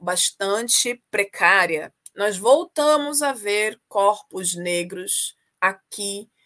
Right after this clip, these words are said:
demonstrando a miséria. E,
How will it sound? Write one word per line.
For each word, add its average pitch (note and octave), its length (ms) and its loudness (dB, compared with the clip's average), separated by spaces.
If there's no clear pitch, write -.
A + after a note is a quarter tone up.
demonstrando F#3 1040 -2
a F3 240 4
miséria. E3 800 0
E, G3+ 280 -6